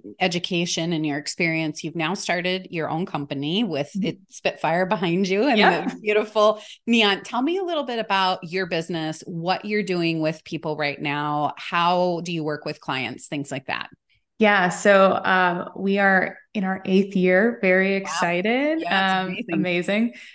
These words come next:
Speaker 2: So we're a network of coaches and facilitators and trainers. So when you come into the Spitfire world, we take care of you no matter where you're starting from. So whether that's individual coaching,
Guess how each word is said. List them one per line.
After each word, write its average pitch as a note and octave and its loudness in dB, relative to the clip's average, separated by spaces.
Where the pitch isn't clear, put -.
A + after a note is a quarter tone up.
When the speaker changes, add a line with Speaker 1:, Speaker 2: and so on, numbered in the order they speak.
Speaker 2:
So G#3+ 6
we're A3 8
a C4+ 6
network G3 4
of F#3 2
coaches G3 0
and G3 2
facilitators F#3+ -2
and E3+ -4
trainers. - -4
So F#3+ 4
when F#3 4
you F#3+ 4
come A3 4
into G#3 4
the F#3+ 2
Spitfire F#3+ 2
world, G3 2
we G#3 6
take G#3 4
care F#3+ 6
of F3+ 4
you F3+ 2
no F#3 4
matter F#3 6
where F3+ 2
you're F3 0
starting - -4
from. G3 -4
So F#3 -4
whether F3+ 4
that's F3 2
individual A3+ 4
coaching, G3 -4